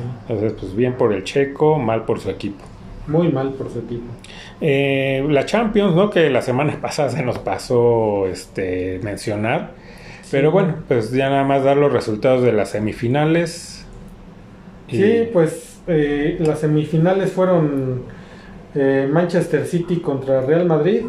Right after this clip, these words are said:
Speaker 2: y Liverpool contra el Villarreal.
Speaker 1: El Villarreal estuvo a nada, o sea, hubo un mom-, yo no lo cre-, desde que el, el primer, el juego de ida quedaron, este,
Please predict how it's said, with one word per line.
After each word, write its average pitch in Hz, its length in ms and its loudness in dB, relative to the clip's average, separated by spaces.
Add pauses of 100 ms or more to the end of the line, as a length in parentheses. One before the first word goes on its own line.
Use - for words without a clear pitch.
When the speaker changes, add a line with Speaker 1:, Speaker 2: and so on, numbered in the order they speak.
Speaker 2:
y 170 80 -2
Liverpool 139 1000 0
contra 120 640 -4 (440)
el 131 180 -2
Villarreal. 139 680 2 (500)
Speaker 1:
El 143 120 2
Villarreal 160 420 4
estuvo 202 320 4
a 185 40 4
nada, 175 460 2
o 107 60 -2
sea, 143 180 2
hubo 185 160 4
un 196 80 2
mom-, 165 240 2
yo 208 120 8
no 269 120 4
lo 254 160 4
cre-, 180 120 0
desde 160 340 4
que 170 500 2
el, 170 200 0
el 170 240 2
primer, 180 400 4
el 147 420 4
juego 208 300 6
de 147 120 4
ida 147 340 2 (340)
quedaron, 139 580 2
este, 101 600 0